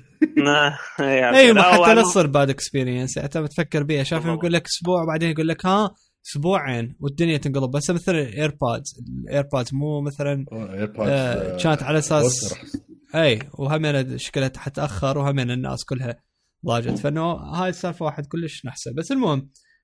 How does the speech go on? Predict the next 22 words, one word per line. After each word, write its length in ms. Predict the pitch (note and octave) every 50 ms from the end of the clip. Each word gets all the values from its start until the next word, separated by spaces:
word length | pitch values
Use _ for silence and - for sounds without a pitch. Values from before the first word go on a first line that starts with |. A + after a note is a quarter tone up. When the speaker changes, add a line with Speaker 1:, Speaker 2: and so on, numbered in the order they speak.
| _ _
Speaker 2:
الأبل 320 | - D3+ E3+ G3 G#3 - G3+
واتش 260 | F3+ F3 D#3+ - -
نايكي 360 | E3 D#3+ E3 E3 D#3 - - D3+
Plus 340 | D3 - C#3+ C#3+ C#3 -
راح 100 | C#3+ C3+
تنزل 360 | C#3 - D3+ C#3+ C3 C3+ B2+ B2
باكر 500 | B2+ B2+ B2+ B2 - - C#3+ C#3 C#3 C#3
وراح 200 | B2+ B2+ C3 -
تجيني. 560 | - - A#2+ B2 B2 A#2+ A#2 A#2 B2 C#3+ - _ _ _ _ _ _ _ _ _ _ -
آم، 800 | B2 B2 A#2+ A#2 A#2 A2+ A2 G#2 G#2+ A2 G#2+ G#2+ G2+ - - _ _ _ _ _ _ _ _ _ - - - - - - _ _ - -
فهاي 480 | - D#3+ C#3+ C3+ C3 C3 C3 D#3 D#3 D3+
من 100 | D3+ D3
ضمن 240 | C#3+ C#3+ D3 D3+
الشغلات. 1000 | D3 C#3 C3+ B2 A#2+ A#2+ A#2+ B2 - - - D3+ - - C3 A#2+ B2 A#2 A#2+ A#2+
Speaker 3:
جدياتني 600 | A2 G#2 - G#2+ F#2 F2+ G#2+ G#2 A2 G#2+ - G#2+
يالك، 380 | G2+ F#2 F#2 F2+ E2+ F2 - -
أنا 160 | G2+ G#2 G2+
ما 80 | G2+ G#2
تعرف 360 | G2+ - G#2 F#2+ F2+ E2+ -
إيش 200 | F2+ - - -
قد 160 | F2 D#2 -
أريدها. 440 | E2+ E2+ E2 E2+ E2 - E2 E2 -